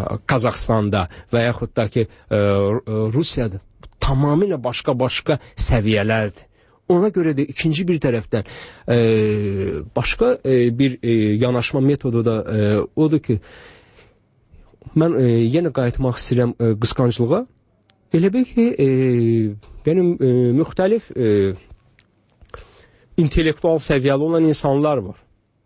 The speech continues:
Bu və bunlar, e, bloqlarda, e,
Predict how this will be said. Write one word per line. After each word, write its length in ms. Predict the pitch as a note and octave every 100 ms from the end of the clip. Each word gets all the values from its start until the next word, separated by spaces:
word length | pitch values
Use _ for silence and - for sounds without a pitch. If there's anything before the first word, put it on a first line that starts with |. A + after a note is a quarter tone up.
| _
Bu 80 | D3
və 60 | D#3+
bunlar, 400 | D#3+ F3 G#3+ B3
e, 460 | - C#3 B2+ A#2 A#2 D3
bloqlarda, 680 | A#3 G#3 F#3+ F3+ D#3+ F3+ F3 E3 D#3 C#3+
e, 140 | D3+